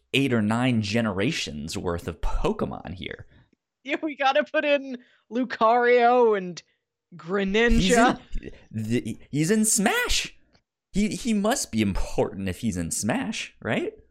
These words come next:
Speaker 2: Well, Smash is our new Mount Rushmore. This is where, uh, the modern generation, instead of carving some faces and some rocks, puts the people it truly wants to honor,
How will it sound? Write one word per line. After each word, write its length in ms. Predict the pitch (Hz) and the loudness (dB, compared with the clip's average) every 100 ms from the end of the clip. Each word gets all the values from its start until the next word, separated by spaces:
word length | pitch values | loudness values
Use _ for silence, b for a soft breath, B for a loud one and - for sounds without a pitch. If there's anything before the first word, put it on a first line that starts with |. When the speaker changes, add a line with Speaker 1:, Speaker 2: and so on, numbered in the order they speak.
| _ _ _ _ _ - | _ _ _ _ _ -8
Speaker 2:
Well, 100 | 381 | -6
Smash 500 | - 440 480 466 - 370 | -6 0 2 2 0 0
is 60 | |
our 180 | - 311 | 2 2
new 440 | 254 240 277 269 247 | 0 -6 -6 -6 -4
Mount 260 | 185 165 _ | -4 -6 _
Rushmore. 520 | 175 165 - 160 160 | -8 -8 -10 -10 -6
This 180 | 190 262 | -4 -6
is 200 | 269 220 | -8 -4
where, 500 | 214 220 208 196 185 - | 2 4 6 4 0 -2
uh, 320 | 196 190 180 175 | 0 2 2 0
the 100 | 190 | 0
modern 360 | 247 285 226 | 2 2 0
generation, 680 | 185 196 180 175 170 202 180 | -2 -4 -4 -6 -6 -6 -8
instead 360 | 175 - 190 180 | -8 -2 -2 -2
of 120 | 175 | -4
carving 480 | - 208 208 196 196 | 0 2 2 -2 -4
some 180 | 202 180 | -8 -6
faces 420 | 170 165 185 190 | -4 -4 -8 -8
and 140 | 233 | -6
some 180 | 262 226 | -4 0
rocks, 460 | 147 147 - - b b b _ - | 2 2 0 -8 b b b _ -8
puts 280 | - 240 - | 0 0 0
the 100 | 254 | -4
people 400 | - 285 262 262 294 | 0 0 4 2 2
it 80 | - | -6
truly 400 | 285 233 269 233 | -2 -2 0 0
wants 400 | 226 226 226 - | -2 -4 -4 0
to 100 | 202 | 2
honor, 460 | 240 311 160 233 | 4 4 2 -2